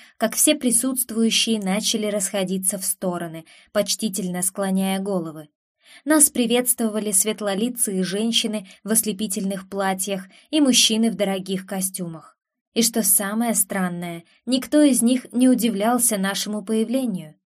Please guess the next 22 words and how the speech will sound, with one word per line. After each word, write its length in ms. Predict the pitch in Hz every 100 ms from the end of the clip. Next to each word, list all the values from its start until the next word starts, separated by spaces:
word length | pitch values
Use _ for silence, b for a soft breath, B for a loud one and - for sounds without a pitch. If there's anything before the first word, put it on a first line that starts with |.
| _ _ _
И 80 | 269
никто 460 | 254 247 247 247 254
не 140 | 226
смотрел 520 | - 220 208 226 247
на 80 | 233
меня 300 | 202 196 220
свысока, 640 | 226 214 214 220 220 262 - B B B
как 160 | 214 220
это 180 | 226
было 320 | 190 202 226 202
в 60 |
чертоге 520 | 190 208 190 196 190
Дарков. 580 | 185 180 160 - - - _ _ _ B B B -
А 80 |
я 160 | 262 311
приглядывалась. 840 | 320 226 240 247 226 180 170 - _ _ _
За 240 | - 202 220
время, 340 | 214 240 226
проведённое 760 | 202 214 196 185 233 233 208 196
в 60 |
этом 320 | 233 233 196
мире, 360 | 208 254 220 185